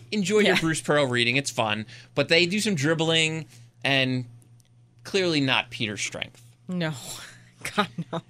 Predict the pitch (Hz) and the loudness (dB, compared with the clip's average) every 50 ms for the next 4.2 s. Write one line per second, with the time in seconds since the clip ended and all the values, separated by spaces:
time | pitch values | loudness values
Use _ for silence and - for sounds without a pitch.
0 | 180 - - _ - - - 143 151 151 147 147 - - - - - 190 247 247 | -12 -14 -14 _ -16 -2 2 4 4 4 4 2 -2 -6 -6 -2 2 2 4 4
1 | 233 247 220 208 - - 165 160 147 127 120 120 131 147 180 196 185 - - - | 4 2 2 2 2 2 2 4 4 4 4 6 6 4 2 -2 -8 -14 -12 -6
2 | - 165 143 127 131 139 147 143 - - - - 127 127 131 139 143 147 147 147 | -2 0 2 4 4 4 4 2 -2 -8 -2 2 4 6 6 8 6 6 6 4
3 | 151 147 147 143 147 147 147 139 143 147 151 147 147 151 196 254 294 294 143 269 | 2 2 2 2 2 2 2 4 4 4 4 2 0 2 4 4 4 4 4 2
4 | 269 262 220 | 2 0 0